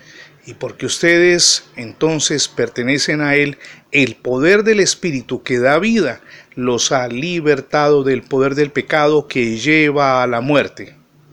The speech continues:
Los maravillosos versículos de ese capítulo ocho de Romanos nos recuerdan que no hay nada imposible para la gracia y el perdón de Dios.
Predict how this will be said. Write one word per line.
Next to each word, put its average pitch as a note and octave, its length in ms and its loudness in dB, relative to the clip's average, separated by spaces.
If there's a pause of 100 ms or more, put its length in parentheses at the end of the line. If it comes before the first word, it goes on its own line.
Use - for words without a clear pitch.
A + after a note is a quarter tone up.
(1160)
Los B2+ 420 -2
maravillosos A#2 840 -4
versículos A#2+ 880 -4 (380)
de B2+ 120 0
ese C#3+ 220 0
capítulo D3+ 680 0
ocho B2 280 -2
de A2 180 -2
Romanos C#3+ 720 -2 (1000)
nos G2+ 300 -6
recuerdan C3+ 800 0
que B2 340 -2
no C#3 560 -2
hay C3+ 220 -4
nada C3+ 460 -2
imposible A#2+ 680 -6
para A2+ 280 -2
la G#2+ 140 0
gracia C3+ 760 -2
y B2 140 0
el A#2 120 -4
perdón C3+ 340 -2
de D3 100 0
Dios. F#3 440 2